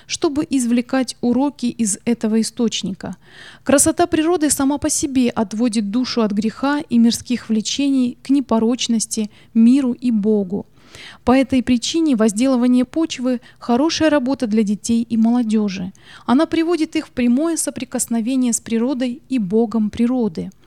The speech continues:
Великий учитель приводил своих слушателей в соприкосновение с природой, чтобы они могли слушать голос,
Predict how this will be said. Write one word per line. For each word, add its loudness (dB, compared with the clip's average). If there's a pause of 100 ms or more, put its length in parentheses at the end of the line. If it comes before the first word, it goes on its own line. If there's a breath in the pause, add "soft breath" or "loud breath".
(440 loud breath)
Великий 2
учитель -2 (200 soft breath)
приводил 2
своих -2
слушателей -4
в -10
соприкосновение 0
с -6
природой, -2 (220 loud breath)
чтобы 0
они 2
могли 2
слушать -6
голос, 0